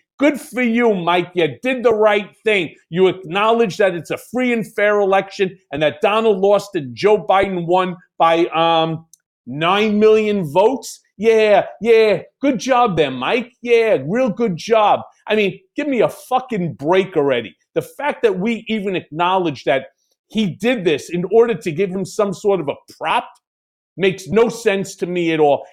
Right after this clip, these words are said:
And we have to stop. We have to hold him accountable for the fact that Donald even got to that position, because this was not something that popped up literally on that day, on January sixth.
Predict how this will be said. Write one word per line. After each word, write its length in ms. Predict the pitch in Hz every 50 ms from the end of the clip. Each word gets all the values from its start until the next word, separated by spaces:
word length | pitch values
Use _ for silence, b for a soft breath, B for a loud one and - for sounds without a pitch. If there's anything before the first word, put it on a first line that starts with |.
| B
And 160 | 165 165 175 170
we 160 | 208 226 240 -
have 160 | - 240 240 -
to 80 | 202 -
stop. 520 | - - - - - 185 160 113 104 - - _ _ -
We 160 | 156 190 226
have 200 | 269 277 269 -
to 80 | 262
hold 340 | 180 170 226 226 226 214 165
him 160 | 180 214 208
accountable 800 | 190 175 - - 190 196 214 208 208 202 165 143 135 131 - B B B -
for 80 | - 196
the 100 | 202 -
fact 300 | - 220 220 220 - -
that 140 | 202 151 196
Donald 380 | 214 208 226 233 226 196 202 214 226 220 220 -
even 300 | 226 233 247 247 226 -
got 280 | - 240 269 - - -
to 100 | 208 175
that 280 | 151 147 135 117 - - _ _ -
position, 520 | 160 143 123 147 135 - - 123 104 95 _ _ _ _ -
because 400 | - 202 170 - 208 202 202 - - _ _
this 280 | 143 190 285 - - 226
was 240 | 233 220 156 135 160
not 300 | 190 202 214 196 175 - _ _ _ _ _ _
something 440 | - - - 190 180 - 208 180 170
that 240 | 156 151 - - -
popped 340 | - 160 165 165 - -
up 280 | 185 160 - - - _ _ _ _ _ _ _ _ -
literally 560 | 185 196 233 226 233 214 175 156 143 135 - -
on 200 | 165 160 160 160
that 360 | 160 147 143 135 - 123 110
day, 220 | - 175 160 165 143
on 180 | 156 156 139
January 600 | 113 147 165 165 170 170 165 160 156 156 143 135 -
sixth. 340 | - - 208 175 - -